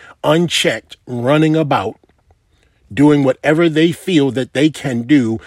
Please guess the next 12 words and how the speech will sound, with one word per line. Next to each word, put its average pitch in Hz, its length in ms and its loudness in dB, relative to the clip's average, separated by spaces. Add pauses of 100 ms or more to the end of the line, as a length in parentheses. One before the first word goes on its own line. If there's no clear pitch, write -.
(200)
in 127 280 -2
weak-minded 156 640 0
humans 131 540 0
and 110 200 -8
strong-minded 165 880 -2
humans 175 340 0
alike. 135 460 -6 (1400)
They 156 180 4
are 139 220 -2
doing 143 260 2
whatever 147 460 0
they 147 240 0